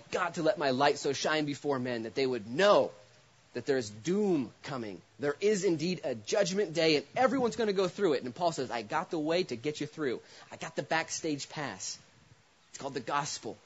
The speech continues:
where the righteousness of God is revealed. And Paul, I'm so fond of his ministry, of his heart,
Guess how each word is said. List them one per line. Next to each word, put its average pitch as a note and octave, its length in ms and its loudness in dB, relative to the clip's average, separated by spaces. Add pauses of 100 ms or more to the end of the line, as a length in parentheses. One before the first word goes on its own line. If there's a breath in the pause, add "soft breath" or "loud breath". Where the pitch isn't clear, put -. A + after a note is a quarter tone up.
(200)
where A#2 140 -4
the G2+ 60 -6
righteousness F3 580 -2
of D3+ 100 -4
God D#3 180 0
is C#3+ 120 -4
revealed. C3+ 320 -2
And A2+ 180 -8
Paul, F3+ 420 2 (400 loud breath)
I'm A2 140 -12
so D#3+ 260 0
fond E3+ 440 0
of C3 100 -2
his A2+ 160 -6
ministry, F3 520 -2
of A2 100 -2
his G#2+ 160 -6
heart, - 360 -4